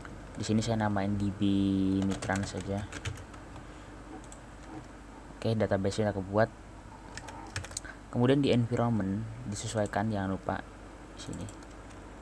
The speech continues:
D B Mitrans. Passwordnya juga kalau teman-teman pakai password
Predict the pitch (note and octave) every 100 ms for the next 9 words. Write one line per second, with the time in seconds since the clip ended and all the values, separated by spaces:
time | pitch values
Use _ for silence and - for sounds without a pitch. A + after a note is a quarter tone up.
0 | - - - - - A2+ G#2+ A2+ A#2 A#2
1 | A#2 A#2+ A#2 A2+ A2 A2 - - - -
2 | - - G#2 F#2+ - - - - - -
3 | - - - - - - G#2 G#2 G#2+ A2+
4 | A#2 G#2+ G#2+ G#2+ G2+ G2+ G2 G2+ G2+ G2
5 | B2